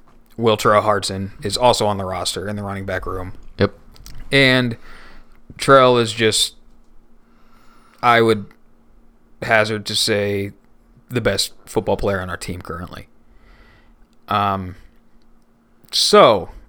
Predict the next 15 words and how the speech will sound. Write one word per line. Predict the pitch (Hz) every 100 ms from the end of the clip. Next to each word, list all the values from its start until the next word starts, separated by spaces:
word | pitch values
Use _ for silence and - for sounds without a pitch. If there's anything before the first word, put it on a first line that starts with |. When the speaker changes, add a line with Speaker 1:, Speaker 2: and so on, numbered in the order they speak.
| -
Speaker 1:
it | 135
will | 151 147
be | 135
interesting | 135 175 220 190 127 113
to | 107
see | - 120
how | 110
they | 110
use | 107 127 165
these | 117 98
guys. | 90 80 - - - _ - - - -
It, | - 101
we've | 135 127 110
dabbled | 113 117 120 123 117
in | 113 113 110